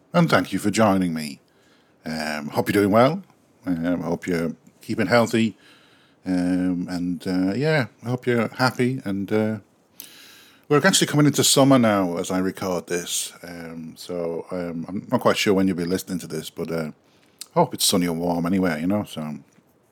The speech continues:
um, as, uh, mo-, most of you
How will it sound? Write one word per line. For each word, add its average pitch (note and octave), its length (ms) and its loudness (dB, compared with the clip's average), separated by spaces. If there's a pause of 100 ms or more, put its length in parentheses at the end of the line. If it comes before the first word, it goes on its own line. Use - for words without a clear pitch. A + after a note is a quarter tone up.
(580)
um, E2+ 300 0 (640)
as, G#2 260 -2
uh, C#3 100 2
mo-, B2 260 4
most B2+ 360 4
of G#2 120 -2
you G#2+ 280 4